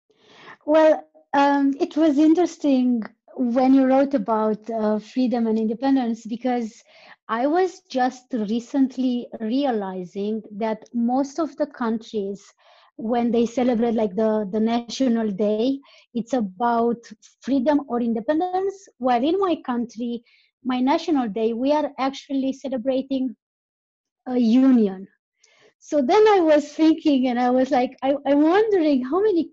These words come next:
countries, most of them, it's gonna sound bad, but most of them, <laughs> when it's, when it's about independence, it's like, so that means that they are under occu-, occupation of a country, and most of the time it's gonna be under British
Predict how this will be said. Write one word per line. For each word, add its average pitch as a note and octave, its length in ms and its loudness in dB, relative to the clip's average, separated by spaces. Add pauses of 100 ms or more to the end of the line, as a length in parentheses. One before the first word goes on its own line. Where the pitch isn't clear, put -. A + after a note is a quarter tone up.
countries, A#3 760 -2 (1500)
most D4+ 380 0
of A3+ 160 -4
them, G3+ 400 -4 (140)
it's A3 160 -8
gonna C4 180 -2
sound C4 280 0
bad, G#3+ 240 -2
but G#3 120 -4
most D#4 300 0
of B3+ 160 0
them, A#3+ 240 2
<laughs> C4 220 0
when D4 220 2
it's, C#4 240 -2
when C#4 220 2
it's C#4+ 140 0
about C4+ 400 0
independence, B3 680 0 (420)
it's A#3 420 -2 (320)
like, A3+ 160 -6
so C4+ 140 -2
that C4+ 180 2
means C#4 180 2
that B3+ 160 -2
they B3 160 0
are B3 140 -2
under B3+ 280 0
occu-, B3 260 -6
occupation A#3+ 600 -6
of A3+ 200 -4
a G#3+ 60 -6
country, C4+ 480 -4 (120)
and A3+ 200 -4
most D5 420 0
of C4+ 80 -6
the C#4 80 0
time C#4+ 240 2
it's C#4 120 0
gonna C4+ 260 -2
be C#4 260 -4 (100)
under C#4+ 520 -2 (100)
British C#4+ 800 -2